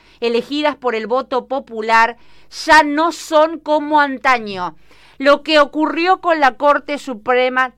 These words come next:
tiene el color del golpe blando, tiene el color de lo destituyente.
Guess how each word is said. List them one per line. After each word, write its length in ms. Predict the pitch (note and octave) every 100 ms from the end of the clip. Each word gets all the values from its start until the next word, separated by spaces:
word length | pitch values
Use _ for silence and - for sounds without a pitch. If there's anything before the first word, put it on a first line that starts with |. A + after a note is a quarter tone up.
| _
tiene 800 | D#4+ E4+ F4+ F4+ E4 D#4 D4+ D4+ _ -
el 260 | C4+ D4 -
color 640 | D#4 D#4 D#4 E4 D#4+ D4+
del 340 | C4+ D4 C#4+
golpe 500 | B3+ D4+ D4+ - C#4
blando, 720 | C4 C4 C4+ B3+ A#3 G3+ F3+ - - - -
tiene 400 | D#4+ F#4 F4+ F4
el 140 | D#4+
color 520 | - D4 C#4+ D#4 D#4 C#4+
de 160 | C#4+
lo 180 | C4+ C4
destituyente. 1300 | C4 B3 - C#4 - C#4 - D#4+ C#4 A#3 G#3+ G#3+ F#3+